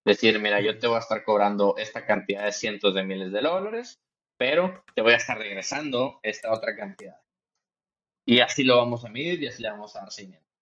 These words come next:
Este, digamos, ese es como el, el, el primer punto. Eh, bueno,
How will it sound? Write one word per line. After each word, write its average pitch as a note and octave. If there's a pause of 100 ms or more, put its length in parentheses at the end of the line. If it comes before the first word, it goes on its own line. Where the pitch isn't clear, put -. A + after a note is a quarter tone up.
(400)
Este, G2
digamos, A2+
ese C3+
es -
como A#2+
el, A2
el, G2 (800)
el A2
primer B2
punto. B2
Eh, A2 (180)
bueno, A#2